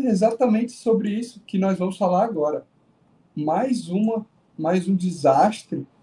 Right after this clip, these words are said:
protagonizado pela equipe do Tottenham, uma derrota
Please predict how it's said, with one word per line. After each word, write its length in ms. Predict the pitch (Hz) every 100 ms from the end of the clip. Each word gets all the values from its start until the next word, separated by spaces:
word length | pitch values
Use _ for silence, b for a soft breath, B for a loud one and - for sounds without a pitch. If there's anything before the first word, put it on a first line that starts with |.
| _ _
protagonizado 680 | 151 151 151 151 143 143 139
pela 180 | 147 139
equipe 280 | - 143
do 140 | - 139
Tottenham, 580 | - 147 170 175 135 127 _ _ _ _ _ _
uma 280 | - 151 160
derrota 720 | 160 170 - 143 185 190 175